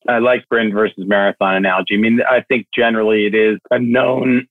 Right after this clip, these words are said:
characteristic of Chapter eleven that time is definitely money. The longer a Chapter eleven case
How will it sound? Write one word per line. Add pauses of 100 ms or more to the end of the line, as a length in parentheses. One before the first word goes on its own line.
characteristic
of
Chapter
eleven
that (140)
time
is (100)
definitely
money.
The
longer
a
Chapter
eleven
case